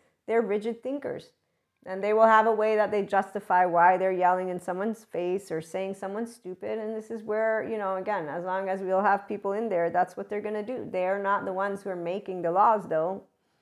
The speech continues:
They're not the ones who are making the rules, and they're not really doing anything, and neither are these laws or rules, meaning air, water, food. That's what we want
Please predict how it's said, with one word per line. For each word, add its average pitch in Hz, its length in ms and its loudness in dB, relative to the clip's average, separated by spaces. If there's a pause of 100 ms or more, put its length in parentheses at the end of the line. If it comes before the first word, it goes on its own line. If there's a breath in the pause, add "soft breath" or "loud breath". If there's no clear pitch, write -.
(320)
They're 226 200 -2
not 226 200 2
the 208 100 0
ones 226 260 2
who 233 60 2
are 220 80 2
making 202 720 -2
the 196 80 0
rules, 240 380 2
and 202 220 -4
they're 233 300 0
not 240 320 0
really 214 320 0
doing 214 260 0
anything, 208 680 -4
and 190 160 -4
neither 226 260 2
are 208 160 6
these 202 220 -2
laws 208 280 6
or 202 120 0
rules, 233 320 2
meaning 190 480 -2
air, 220 300 4
water, 185 360 4
food. 247 360 -4
That's 185 260 0
what 202 140 -4
we 185 100 -4
want 196 440 -2